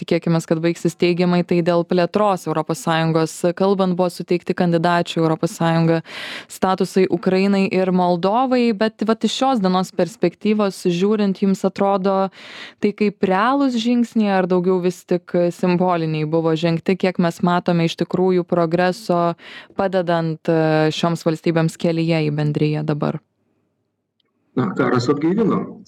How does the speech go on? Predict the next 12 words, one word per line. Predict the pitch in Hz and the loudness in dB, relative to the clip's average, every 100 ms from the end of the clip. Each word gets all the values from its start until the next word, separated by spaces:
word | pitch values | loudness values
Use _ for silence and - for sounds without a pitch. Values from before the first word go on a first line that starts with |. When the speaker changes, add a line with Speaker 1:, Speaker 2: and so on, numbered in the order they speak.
| 117 | -12
Speaker 2:
iš | - | -10
tikrųjų | - - 117 104 | -12 -2 2 4
Europos | 107 107 107 - - - | 4 2 0 -6 -8 -4
Sąjungos | 113 113 107 - | 2 4 2 0
plėtros | 113 - 117 - | 0 2 0 2
politiką. | 120 117 104 87 - - _ _ _ _ _ _ - | 2 2 2 -4 -12 -18 _ _ _ _ _ _ -18
E, | 175 - 120 _ _ | -16 -18 -20 _ _
šitas | - - - - | -20 -20 -20 -14
kandidatų | - 98 104 113 113 | -6 -4 0 -2 -2
suteikimas, | 95 101 98 95 123 120 117 120 - - | -6 -6 -4 -2 2 4 2 0 -8 -14
e, | - 104 104 101 | -8 -4 -2 -2
šalims, | - 101 107 104 | -4 0 2 2